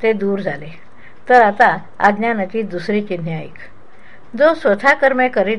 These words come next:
नाही व मनात संशय धारण करतो, तो रानातल्या अमंगळ विहिरीप्रमाणे होय. ती विहीर कशी असते, तर तिथे तोंडावर काटेरी झाडे उगवलेली असतात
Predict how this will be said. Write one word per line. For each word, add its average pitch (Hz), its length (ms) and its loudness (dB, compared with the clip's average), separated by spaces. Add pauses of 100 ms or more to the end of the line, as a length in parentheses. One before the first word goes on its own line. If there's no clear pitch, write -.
नाही 175 280 -4 (380)
व 254 120 6
मनात 226 340 2 (120)
संशय 202 360 0
धारण 190 320 0
करतो, 190 360 -2 (500)
तो 208 340 6 (160)
रानातल्या 233 640 6
अमंगळ 208 580 0
विहिरीप्रमाणे 180 760 -4
होय. 160 220 -10 (720)
ती 269 100 -2
विहीर 277 320 0
कशी 269 200 4
असते, 226 320 0 (460)
तर 247 100 6
तिथे 240 340 2
तोंडावर 214 540 4 (320)
काटेरी 233 460 6
झाडे 208 380 2
उगवलेली 185 500 0
असतात 202 320 0